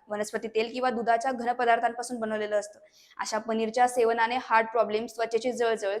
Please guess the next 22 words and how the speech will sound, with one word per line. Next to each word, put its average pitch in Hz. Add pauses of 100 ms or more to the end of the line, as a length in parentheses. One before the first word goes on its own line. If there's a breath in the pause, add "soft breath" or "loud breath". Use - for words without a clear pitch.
किंवा 214 (160)
अपचनाचा 269
त्रास 247
जाणवतो. 190 (340)
पण 320
हे 339
बनावट 311
पनीर 330
नक्की 311
ओळखायचं 285
कसं? 294 (240)
तर 285
सोपं 247
आहे. - (260 soft breath)
पनीर 240
विकत 233
घेताना 254
ते 269
हलके 262
हाताने 240
दाबून 208
बघा. 185